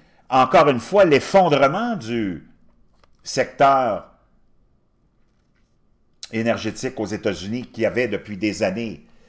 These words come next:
et même sous Barack Obama, on avait poussé l'exploitation, euh,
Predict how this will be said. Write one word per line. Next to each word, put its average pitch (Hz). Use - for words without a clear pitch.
et 90
même 117
sous -
Barack 98
Obama, 95
on 95
avait 87
poussé -
l'exploitation, 131
euh, 73